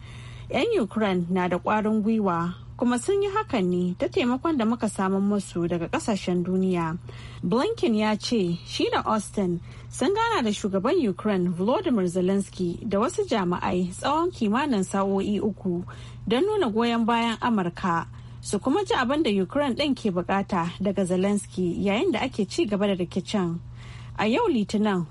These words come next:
ofishin Zelensky ya ce tattaunawar ta kunshi tabbacin tsaro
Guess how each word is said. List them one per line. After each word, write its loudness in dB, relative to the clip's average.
ofishin 2
Zelensky 0
ya 2
ce 0
tattaunawar 0
ta 2
kunshi -2
tabbacin 0
tsaro -2